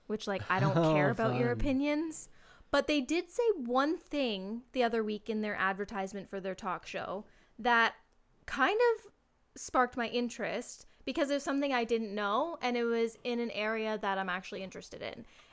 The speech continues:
Speaker 1: And that is that they were like, "Do you know what pink kryptonite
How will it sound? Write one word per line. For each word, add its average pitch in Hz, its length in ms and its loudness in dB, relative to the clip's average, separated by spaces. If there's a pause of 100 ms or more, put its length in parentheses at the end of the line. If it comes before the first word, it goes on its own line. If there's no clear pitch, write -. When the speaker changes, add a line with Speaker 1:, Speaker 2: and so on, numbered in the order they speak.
Speaker 1:
And 240 200 0
that 302 240 4
is 226 600 0 (340)
that 240 200 2
they 247 120 8
were 254 120 6
like, 233 480 4 (640)
"Do 247 100 -2
you 359 200 2
know 285 360 4
what 226 440 2
pink - 480 -2
kryptonite 269 540 -6